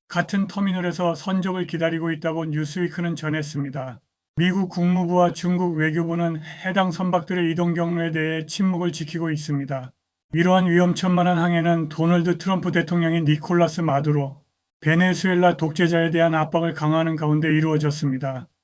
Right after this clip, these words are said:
트럼프는 십이월 중순에 제재 대상 유조선의 베네수엘라 출입을 완전히 봉쇄하라는 명령을 내렸습니다. 미군은 이달 초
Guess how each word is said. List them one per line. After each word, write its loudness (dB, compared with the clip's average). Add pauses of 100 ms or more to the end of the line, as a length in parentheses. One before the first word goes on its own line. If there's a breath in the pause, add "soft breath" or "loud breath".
(200)
트럼프는 2
십이월 2
중순에 0
제재 0 (460)
대상 2
유조선의 0
베네수엘라 0
출입을 -2
완전히 0
봉쇄하라는 0
명령을 0
내렸습니다. -4 (380)
미군은 4
이달 2
초 -4